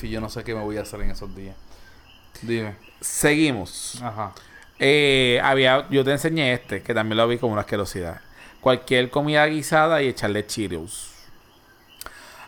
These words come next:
Speaker 1: Ay, sí. Qué cosa más nasty.
Speaker 2: Es como decir, ah, Frank, esa habichuela, en un caldito, tú sabes que la comida no está, pues yo te voy a servir las habichuelitas y le echamos Cheetos en la parte de arriba. Con, en vez de papitas y zanahoria, pues le echamos Cheetos.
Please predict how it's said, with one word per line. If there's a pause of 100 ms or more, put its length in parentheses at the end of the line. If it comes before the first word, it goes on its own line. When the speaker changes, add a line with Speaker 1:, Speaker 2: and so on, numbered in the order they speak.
(140)
Speaker 1:
Ay,
sí. (180)
Qué
cosa
más
nasty.
Speaker 2:
Es
como
decir, (200)
ah,
Frank,
esa
habichuela, (400)
en
un
caldito,
tú
sabes
que
la
comida
no
está,
pues
yo
te
voy
a
servir
las
habichuelitas
y
le
echamos
Cheetos
en
la
parte
de
arriba.
Con,
en
vez
de
papitas
y
zanahoria,
pues
le
echamos
Cheetos.